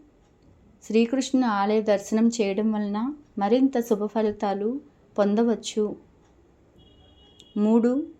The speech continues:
మకర రాశి. మకర రాశి వారికి ఏలినాటి శని నుండి విముక్తి లభిస్తుంది. ఇప్పటి వరకు ఏలినాటి శని నుండి పడిన కష్టాలకు మీకు మంచి ఫలితం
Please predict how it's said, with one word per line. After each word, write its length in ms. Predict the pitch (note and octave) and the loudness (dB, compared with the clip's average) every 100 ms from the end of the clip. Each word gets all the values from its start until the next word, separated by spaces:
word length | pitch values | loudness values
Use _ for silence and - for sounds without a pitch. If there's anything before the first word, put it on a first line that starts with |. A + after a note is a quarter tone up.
| - | -8
మకర 320 | G3+ G3 A3 | -6 -2 0
రాశి. 540 | A#3+ A3 G#3+ A3 G#3 G3+ _ _ _ _ _ A3 _ G#3 | 0 -2 0 0 0 -6 _ _ _ _ _ -20 _ -8
మకర 240 | G3 A#3+ | -2 -2
రాశి 340 | C4 B3+ B3 | 0 0 0
వారికి 640 | A#3 G#3+ G#3 A3+ A#3+ E4 - - | 0 0 -2 -2 -2 -2 -6 -6
ఏలినాటి 560 | G3+ A3 A#3 B3 A3+ A3+ | 0 2 4 2 0 -2
శని 280 | A3 G3+ G#3+ | 0 0 2
నుండి 460 | A3+ G#3 G#3 B3 C4 | 0 0 -2 -2 0
విముక్తి 520 | G#3+ A3 - - A#3 | 0 0 -4 -6 -2
లభిస్తుంది. 880 | G#3+ F#3+ A3 - A#3 G#3+ G3+ G#3 - - _ _ _ _ _ _ _ _ | -2 0 0 0 -2 0 0 -2 -4 -14 _ _ _ _ _ _ _ _
ఇప్పటి 380 | A3 A3+ C4+ C4+ | -4 -2 -2 -2
వరకు 580 | C4 A3 - A3 A#3+ D4 - _ _ G3+ | 0 -2 0 -2 0 -4 -10 _ _ 2
ఏలినాటి 580 | G#3+ A#3+ B3+ A#3+ A3+ | 2 4 0 -2 -4
శని 280 | G#3+ G#3 G3+ | -4 -2 0
నుండి 680 | A3+ G#3+ G3+ G#3 A3 B3+ D4+ - - _ _ _ | 0 -2 -2 0 0 0 -4 -8 -20 _ _ _
పడిన 260 | G#3+ A3 A#3+ | 0 2 0
కష్టాలకు 960 | A#3 G3 - A#3+ B3 A3+ A3+ G#3+ C4 C4+ - A3 | -2 -4 -2 2 2 0 -2 -4 -4 -6 -10 -4
మీకు 220 | A3 A3 | -4 0
మంచి 380 | A3+ G#3 A3+ B3 | 0 2 -2 -4
ఫలితం 600 | A3 G#3+ G#3+ G#3+ G#3+ | -2 -2 -2 -4 -2